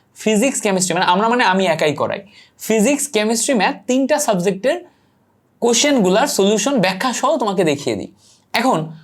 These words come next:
ওই কোশ্চেন ব্যাংক সলিউশন কোর্সে প্রত্যেকটা চ্যাপ্টারকে আমি উদ্ভাসের সাথে সাথেই রুটিন মেইনটেইন করে আগে আগে সলভ করে করে দিচ্ছি। এখন ধরো তোমার ওই একটা কোশ্চেন বা টোটাল চ্যাপ্টারের উপরে প্রত্যেকটা কোশ্চেনের ওভারভিউ তুমি জানতে চাও, তো তুমি আমার ওই কোশ্চেন ব্যাংক সলিউশনের ওই ক্লাসটা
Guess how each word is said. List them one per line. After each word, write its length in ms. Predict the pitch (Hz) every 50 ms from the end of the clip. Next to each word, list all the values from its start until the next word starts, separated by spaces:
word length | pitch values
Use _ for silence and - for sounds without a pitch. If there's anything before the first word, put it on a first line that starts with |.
| _ _ _ _ -
ওই 180 | 208 247 285 247
কোশ্চেন 340 | 247 254 220 - 262 254 254
ব্যাংক 140 | 269 254
সলিউশন 360 | - 240 233 233 214 254 240 220
কোর্সে 300 | 202 190 180 - - 202
প্রত্যেকটা 440 | 196 202 190 190 - 226 233 247
চ্যাপ্টারকে 560 | 233 - 214 196 196 - - 226 220 202 247 240
আমি 240 | 208 196 226 220
উদ্ভাসের 420 | 170 185 156 156 214 220 220 269 247
সাথে 280 | - 233 202 185 226
সাথেই 400 | 220 - 220 - - 302 349 349 - - - _ -
রুটিন 280 | 160 196 190 262 254 233
মেইনটেইন 340 | 233 233 226 208 233 220 214
করে 120 | 240 240
আগে 340 | 196 185 170 170 185 190 185
আগে 240 | 180 185 240 339 330
সলভ 300 | - - 180 180 180 -
করে 160 | 185 170 165
করে 180 | 160 160 143
দিচ্ছি। 320 | 131 120 113 - - - - _ _ _ - - - - - - - - -
এখন 140 | 220 277 285
ধরো 160 | 285 277 262
তোমার 260 | 226 233 233 254 254
ওই 120 | 247 240
একটা 280 | 214 208 202 196 - 226
কোশ্চেন 420 | 202 226 202 - - 220 202 185
বা 180 | 185 185 185 185 185
টোটাল 280 | 190 190 185 226 226
চ্যাপ্টারের 500 | 202 - 190 180 - - 214 202 196 202
উপরে 300 | 196 180 190 202 196 196
প্রত্যেকটা 440 | 185 196 190 185 - 208 196 196 220
কোশ্চেনের 360 | 190 190 185 185 240 240 254 226 -
ওভারভিউ 400 | 170 165 202 220 214 208 233 208
তুমি 200 | 180 208 202 156
জানতে 280 | 165 151 147 135 143
চাও, 220 | 139 - 120 - - _ _ _ _ _ -
তো 80 | 208
তুমি 220 | 185 254 285 - 240
আমার 200 | 220 214 233 240
ওই 80 | 254
কোশ্চেন 400 | 208 220 214 208 - 240 233 226
ব্যাংক 200 | 226 233 226 208
সলিউশনের 420 | - 208 202 208 202 226 220 214 220
ওই 80 | 220
ক্লাসটা 600 | 214 - 190 - - - - - 165 151 160 -